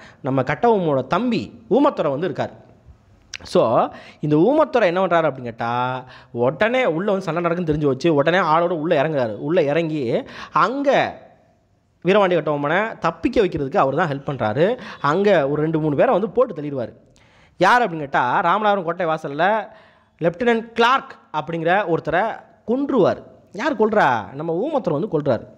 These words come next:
"எப்படி நீ வந்து அவமானப்படுத்தலாம்?" அப்படின்னு சொல்லிட்டு. ஆனா இதுல எல்லாரும் தப்பிச்சு போயிடுவாங்க. But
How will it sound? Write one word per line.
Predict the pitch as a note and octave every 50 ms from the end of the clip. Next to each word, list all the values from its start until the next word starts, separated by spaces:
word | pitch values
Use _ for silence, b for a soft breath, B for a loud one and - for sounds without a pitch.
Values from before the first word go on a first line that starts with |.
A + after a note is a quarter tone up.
| - _ -
"எப்படி | D#3+ F3 F#3 - C4+ A#3+
நீ | A#3+ F#3+
வந்து | E3+ D3+ D#3 F3+ F#3+ F3+
அவமானப்படுத்தலாம்?" | B2+ C3 D3 E3 E3 D3+ C3 B2+ A2 C3 C3 B2
அப்படின்னு | A#2 A2+ A2+
சொல்லிட்டு. | A2 G#2 A2 - - - - B B B B B B B B B B B -
ஆனா | - A#3+ A#3+ A#3 F#3+ D#3+ F#3 C4 D4
இதுல | A#3+ A3 G#3+ G#3+ G#3 G#3+
எல்லாரும் | - G3 F#3+ A3+ C4+ D#4+ D4+
தப்பிச்சு | - G3+ F#3 - F#3
போயிடுவாங்க. | F#3 F#3 E3 D3+ C#3 C3+ C#3+ D#3 D#3 D3 D3
But | C#3+ C3+